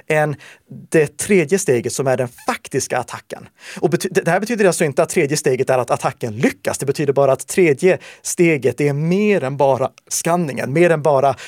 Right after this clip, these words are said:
se, kan jag ansluta till den här honungsfällan eller till den här riktiga servern. Och så länge som vi inte har något sätt att dela upp attacker i de attacker som bara har kommit till steg ett eller steg två och attacker som har kommit till steg tre, fyra och fem,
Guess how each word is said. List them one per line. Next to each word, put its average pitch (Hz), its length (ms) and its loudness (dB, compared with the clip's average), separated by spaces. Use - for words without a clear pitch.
se, 160 320 2
kan 156 180 -4
jag 147 120 0
ansluta 170 560 2
till 147 160 -2
den 135 140 -4
här 135 140 2
honungsfällan 127 800 0
eller 117 140 -4
till 113 140 -10
den 110 120 -8
här 110 160 -6
riktiga 117 420 -6
servern. 113 420 -2
Och 127 120 2
så - 140 2
länge 233 300 0
som 233 200 0
vi 185 80 0
inte 175 200 0
har 180 220 4
något 143 200 0
sätt - 280 -2
att 131 200 -2
dela 151 380 2
upp 214 340 2
attacker 123 680 -2
i 151 300 2
de 156 280 2
attacker 151 400 -2
som 139 220 -2
bara 156 280 4
har 160 120 -2
kommit 143 340 -2
till 131 100 -2
steg 135 240 0
ett 135 140 2
eller 120 180 0
steg - 260 -2
två 220 240 2
och 165 200 0
attacker 165 360 -2
som 156 180 0
har 147 60 2
kommit 135 340 -2
till 135 120 -4
steg - 320 -2
tre, 135 280 2
fyra 117 320 -2
och 110 100 -6
fem, 104 280 -4